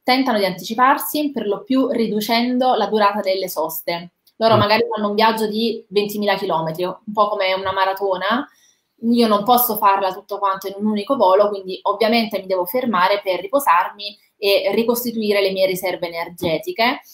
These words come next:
Speaker 1: eh, riducendo però la, la durata delle soste, quindi io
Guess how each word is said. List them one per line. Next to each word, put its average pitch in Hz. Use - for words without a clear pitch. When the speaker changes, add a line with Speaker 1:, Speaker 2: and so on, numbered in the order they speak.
Speaker 1:
eh, 208
riducendo 233
però 202
la, 185
la 185
durata 220
delle 180
soste, 165
quindi 190
io 185